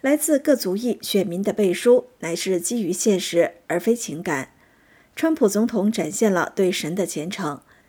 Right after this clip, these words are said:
坚定地维护美国宪法和传统价值观，强调法律和秩序。这些核心理念经得起时间和道德的检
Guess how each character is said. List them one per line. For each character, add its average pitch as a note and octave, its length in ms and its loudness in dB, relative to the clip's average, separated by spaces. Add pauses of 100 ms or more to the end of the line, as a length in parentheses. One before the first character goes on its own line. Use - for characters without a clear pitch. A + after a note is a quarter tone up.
(300)
坚 D#4 200 2
定 C4+ 200 4
地 F3+ 180 -2
维 F3 100 -2
护 G#3 200 -2
美 F3+ 180 -4
国 F3+ 100 -4
宪 G3+ 300 0
法 D#3 340 -4
和 F#3+ 120 -6
传 G3 240 -4
统 D#3+ 240 -6
价 G3 160 -4
值 F3 160 -8
观， G#3 320 0 (520)
强 C#4+ 220 0
调 D#4 180 4
法 F3 240 -2
律 G#3 220 4
和 - 160 -8
秩 G3+ 240 2
序。 - 360 -2 (460)
这 D4 140 2
些 D#4 180 4
核 G3+ 200 -2
心 C4 240 2
理 G3+ 180 -2
念 - 240 -2 (100)
经 C4 200 0
得 A3+ 100 0
起 F3 260 -4
时 F3+ 220 -6
间 B3+ 320 0
和 D#3 180 -6
道 E3 220 -2
德 E3 100 -8
的 E3+ 140 -6
检 D#3 220 -6